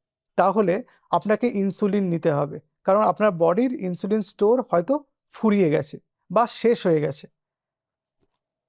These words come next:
টাইপ ওয়ান, টাইপ টু এবং gestational ডায়াবেটিস কোনটা, সেটা বোঝাটা প্রথমে দর-, জরুরি। টাইপ ওয়ান হচ্ছে ইনসুলিন তৈরি হচ্ছে না বা ইনসুলিন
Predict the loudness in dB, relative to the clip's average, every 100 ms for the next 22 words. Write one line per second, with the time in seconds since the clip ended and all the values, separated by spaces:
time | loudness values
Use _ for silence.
0 | _ _ _ 0 2 2 2 2 2 2
1 | -2 _ 0 2 2 0 _ 0 2 0
2 | -2 0 0 0 0 -2 -2 -2 0 2
3 | 2 2 -2 -4 -4 -2 -2 0 0 0
4 | -4 _ _ -18 -4 -2 2 2 2 -2
5 | -4 0 2 2 0 0 0 0 0 0
6 | -2 0 2 2 -2 -8 _ _ _ _
7 | 0 2 2 2 4 2 0 -2 -2 -2
8 | -8 _ _ -4 -2 0 0 0 2 2
9 | 2 0 0 0 0 -2 -4 _ -20 -2
10 | 0 0 -2 -6 -4 -2